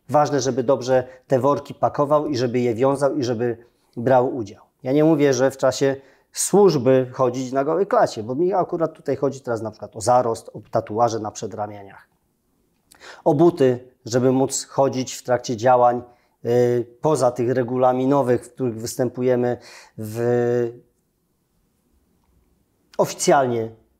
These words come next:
to żeby móc u-, używać swojego sprzętu, swoich butów. Takie drobne, proste rzeczy, które są czymś naturalnym,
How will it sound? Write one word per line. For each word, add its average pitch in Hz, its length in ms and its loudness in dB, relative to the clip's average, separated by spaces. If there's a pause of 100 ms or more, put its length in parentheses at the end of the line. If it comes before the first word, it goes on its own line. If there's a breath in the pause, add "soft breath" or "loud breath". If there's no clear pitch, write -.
(280)
to 139 100 0
żeby 131 220 2
móc 131 280 -2
u-, - 140 -10 (180)
używać 127 400 0
swojego 135 400 0
sprzętu, 107 440 -10
swoich 123 420 0
butów. 113 380 -10
Takie 247 320 -4
drobne, 220 460 0
proste 202 360 -2
rzeczy, 185 300 -2
które 156 380 -2 (240 loud breath)
są 156 240 0
czymś 151 260 2
naturalnym, 123 800 0